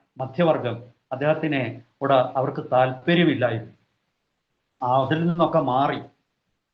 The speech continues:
അദ്ദേഹം ഒരു കാര്യം തിരിച്ചറിയുകയാണ്. ഈ പത്തൊമ്പതാം നൂറ്റാണ്ടിലെ ജന്മി കുടിയാൻ, ആ, ബന്ധമല്ല ഇന്ന്, ആ, കേരളത്തിൽ നിൽക്കുന്നത്.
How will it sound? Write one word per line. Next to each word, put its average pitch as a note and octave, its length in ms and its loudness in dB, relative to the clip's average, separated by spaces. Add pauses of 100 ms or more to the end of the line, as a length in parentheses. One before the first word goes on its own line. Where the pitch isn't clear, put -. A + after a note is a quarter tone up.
(300)
അദ്ദേഹം D#3 640 2 (340)
ഒരു E3+ 180 -4
കാര്യം D#3+ 280 2
തിരിച്ചറിയുകയാണ്. D3 800 -4 (880)
ഈ C#3+ 440 -2 (280)
പത്തൊമ്പതാം A#3 560 4
നൂറ്റാണ്ടിലെ G3+ 760 2
ജന്മി F3+ 540 -4
കുടിയാൻ, F3 440 0 (440)
ആ, C#3+ 120 -4
ബന്ധമല്ല C3+ 720 0
ഇന്ന്, D3 280 -6 (480)
ആ, C3+ 220 -20 (260)
കേരളത്തിൽ C#3+ 440 2
നിൽക്കുന്നത്. G#2 460 -8